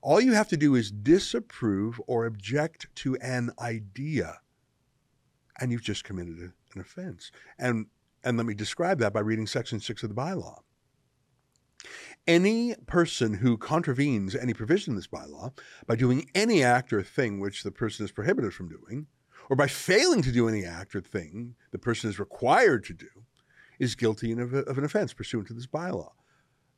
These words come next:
And then six point two says, "Any person who is convicted of an offense pursuant to this bylaw is liable on summary conviction to a fine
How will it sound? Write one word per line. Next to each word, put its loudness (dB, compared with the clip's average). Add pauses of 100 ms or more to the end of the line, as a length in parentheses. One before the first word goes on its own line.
(240)
And 4
then 6
six -2 (100)
point 0
two 2
says, 4
"Any 2
person -2
who 2
is -4
convicted 2 (280)
of 4
an 4
offense -2
pursuant -8
to -8
this -10
bylaw -10 (340)
is -4
liable 4
on 0
summary 0
conviction 0
to 4
a 4
fine 2